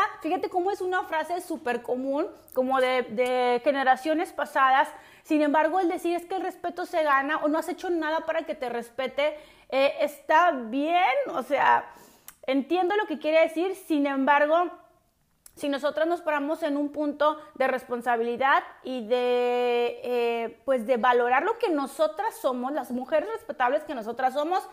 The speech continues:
siempre vamos a dar respeto independientemente de quién sea la otra persona,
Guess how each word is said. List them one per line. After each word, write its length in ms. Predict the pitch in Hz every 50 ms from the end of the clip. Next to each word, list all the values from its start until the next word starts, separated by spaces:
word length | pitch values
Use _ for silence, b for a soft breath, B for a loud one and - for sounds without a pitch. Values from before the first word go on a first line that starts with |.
| B B B B
siempre 380 | B - 403 415 403 392 320 302
vamos 260 | 320 311 330 311 320
a 60 | 294
dar 140 | 294 285 285
respeto 400 | 285 285 - - 339 330 - 381 - -
independientemente 800 | - 277 262 240 247 262 254 285 - - 277 294 311 311 311 - - -
de 160 | 247 269 254
quién 200 | - 254 247 233
sea 140 | - 247 240
la 140 | 240 240 226
otra 200 | 226 220 233 226
persona, 360 | - 233 190 220 196 190 -